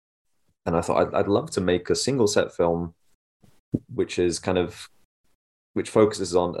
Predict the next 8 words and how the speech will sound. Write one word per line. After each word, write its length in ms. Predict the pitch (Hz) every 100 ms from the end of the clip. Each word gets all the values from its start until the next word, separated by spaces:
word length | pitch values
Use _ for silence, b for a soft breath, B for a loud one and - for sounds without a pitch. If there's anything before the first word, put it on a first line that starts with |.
| 92
a, 320 | 80 - 90
a 80 | -
person 640 | - 95 90 - 82 85 85 b b b _ _ _ _ _ _ _
whose 320 | 87 87 82 98
mental 500 | 101 101 95 - 87
state 380 | - 92 90
is 400 | 90 90 90 87
rapidly 840 | - 104 90 101 92 80 80 85